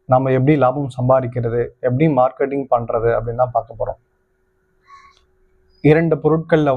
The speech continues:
ஒண்ணு வந்து பாத்தீங்க அப்படின்னா, டிடர்ஜென்ட் லிக்விட். லேடீஸ் வந்து டெய்லி துணி துவைப்பாங்க, அவங்களுக்கு வந்து கண்டிப்பா டிடர்ஜென்ட் லிக்விட் தேவைப்படும். ரெண்டாவது டாய்லெட் கிளீனர். ரெண்டுமே வந்து அத்தியாவசிய பொருள் அப்படின்னே நம்ம சொல்லலாம்.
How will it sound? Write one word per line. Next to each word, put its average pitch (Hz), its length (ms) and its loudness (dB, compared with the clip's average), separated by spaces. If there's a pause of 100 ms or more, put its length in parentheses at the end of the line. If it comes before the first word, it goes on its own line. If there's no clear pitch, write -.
ஒண்ணு 127 220 -2
வந்து 123 180 -2
பாத்தீங்க 123 320 0
அப்படின்னா, 120 280 -2 (1300)
டிடர்ஜென்ட் 185 560 0
லிக்விட். 139 320 -2 (360)
லேடீஸ் 196 360 0 (100)
வந்து 147 200 0 (360)
டெய்லி 170 260 2 (100)
துணி 147 240 0
துவைப்பாங்க, 131 420 0 (400)
அவங்களுக்கு 147 420 0
வந்து 165 140 -2 (160)
கண்டிப்பா 151 400 2 (720)
டிடர்ஜென்ட் 151 520 2
லிக்விட் 131 300 -4
தேவைப்படும். 127 400 0 (160)
ரெண்டாவது 170 380 2 (180)
டாய்லெட் 170 460 0
கிளீனர். 127 280 -2 (260)
ரெண்டுமே 180 360 2 (100)
வந்து 151 140 -2 (140)
அத்தியாவசிய 147 500 0 (140)
பொருள் 131 300 2
அப்படின்னே 123 340 -2
நம்ம 113 200 -2
சொல்லலாம். 120 300 0